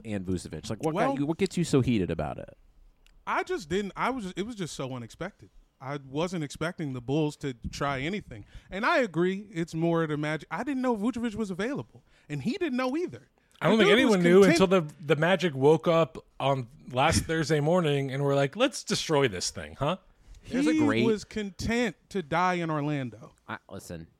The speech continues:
Speaker 1: I don't recommend reading because reading is silly and it takes a long time. However, um, there's a pretty good Zach Lowe piece on E S P N right now about how, um,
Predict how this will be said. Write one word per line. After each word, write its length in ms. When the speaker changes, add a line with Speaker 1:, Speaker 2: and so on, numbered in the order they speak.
Speaker 1:
I 560
don't 220
recommend 680
reading 540
because 440
reading 340
is 120
silly 420
and 100
it 80
takes 220
a 40
long 160
time. 440
However, 680
um, 460
there's 180
a 40
pretty 260
good 160
Zach 320
Lowe 220
piece 560
on 180
E 120
S 100
P 160
N 120
right 180
now 460
about 560
how, 680
um, 460